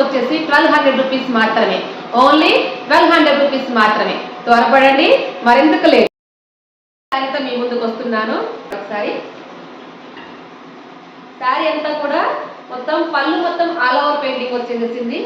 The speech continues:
all over పెయింటింగ్. ఇది హ్యాండ్ పెయింటింగ్ ఏనండి. హ్యాండ్ శారీ వేసుకున్నప్పుడు కూడా ఇ-, ఇలా కనిపించడానికి ఇలా ఉంటుంది. ఇలా వదిలేసుకున్నా పర్వాలేదు, మనం ఇలా స్టెప్ పెట్టుకున్నా కూడా బాగుంటుంది.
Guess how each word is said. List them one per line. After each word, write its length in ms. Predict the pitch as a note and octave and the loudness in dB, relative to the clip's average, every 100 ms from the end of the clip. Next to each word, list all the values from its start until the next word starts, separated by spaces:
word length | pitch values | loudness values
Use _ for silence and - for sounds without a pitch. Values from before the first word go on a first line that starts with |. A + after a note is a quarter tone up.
| - - - - - - - - - - - - - - - | -10 -16 -20 -20 -20 -20 -20 -20 -20 -20 -20 -20 -20 -20 -8
all 120 | A#3 B3 | -4 -2
over 120 | C4 B3 | -2 -2
పెయింటింగ్. 380 | A#3+ A#3+ C4+ D4+ D4 | -4 -4 -6 -6 -6
ఇది 120 | D4 C4+ C4+ | -6 -4 -2
హ్యాండ్ 280 | C4+ D#4 D#4 | -2 -2 -4
పెయింటింగ్ 360 | D#4 C#4+ C4+ B3+ | -4 -4 -6 -6
ఏనండి. 320 | B3 B3+ - - - - - - - - | -8 -6 -6 -8 -10 -16 -20 -20 -12 -6
హ్యాండ్ 260 | B3 C4 C4+ | -4 -4 -2
శారీ 240 | B3 B3+ C#4 | -2 -2 -6
వేసుకున్నప్పుడు 440 | C4 C4+ B3+ C#4 C#4 | -8 -10 -10 -6 -2
కూడా 120 | - - - - - - - B3 | -2 -4 -10 -16 -20 -20 -18 -14
ఇ-, 100 | B3 | -8
ఇలా 140 | B3+ B3+ A#3+ | -2 -2 -2
కనిపించడానికి 520 | B3 C4+ C4+ C4+ C4 | -4 -2 -2 -2 -4
ఇలా 100 | A#3+ A#3+ | -2 -2
ఉంటుంది. 320 | A#3+ A#3+ D4 D#4 | -2 -6 -8 -6
ఇలా 120 | C4 B3+ | -2 -2
వదిలేసుకున్నా 540 | A#3 B3+ C#4 C4+ C#4+ D4 C#4 | 0 0 -2 -4 -4 -2 -2
పర్వాలేదు, 420 | C4 C4+ C4+ C4 | -2 0 0 -2
మనం 160 | C4+ F4+ - - - - - - - | -4 -4 -8 -14 -18 -20 -20 -20 -10
ఇలా 120 | C4 C4 | -6 -4
స్టెప్ 200 | C4+ B3+ | -4 -4
పెట్టుకున్నా 380 | C4+ - - B3 B3 | -6 -6 -8 -6 -4
కూడా 100 | D#4+ A#3+ | -4 -2
బాగుంటుంది. 560 | A3+ A3 A3 G#3+ G#3+ | -2 -2 -4 -6 -6